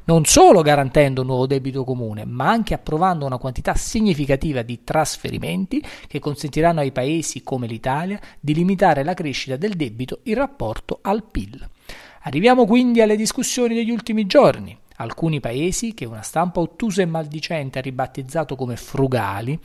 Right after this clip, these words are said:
ossia Olanda, Danimarca, Austria, Svezia e Finlandia,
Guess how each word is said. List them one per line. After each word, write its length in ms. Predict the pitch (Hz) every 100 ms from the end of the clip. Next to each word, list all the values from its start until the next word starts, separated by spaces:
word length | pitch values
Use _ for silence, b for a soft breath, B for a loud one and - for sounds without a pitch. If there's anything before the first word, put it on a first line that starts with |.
| B B
ossia 360 | 131 - 135 -
Olanda, 480 | 202 135 120 123
Danimarca, 720 | 127 175 160 120 110 - - -
Austria, 500 | 139 131 - - 117
Svezia 480 | - 170 214 - 127
e 20 |
Finlandia, 640 | - 131 127 120 120 151